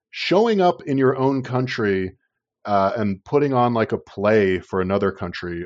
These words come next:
hoping that they send an F thirty-five over is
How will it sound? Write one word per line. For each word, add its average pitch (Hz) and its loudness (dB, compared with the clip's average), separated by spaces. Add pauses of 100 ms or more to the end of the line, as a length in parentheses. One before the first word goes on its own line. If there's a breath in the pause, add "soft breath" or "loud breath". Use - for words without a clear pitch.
hoping 110 0
that 98 0
they 90 -2 (200)
send 101 -4
an 98 -2
F 101 -4
thirty-five 95 -2
over 85 -10 (200)
is 120 -6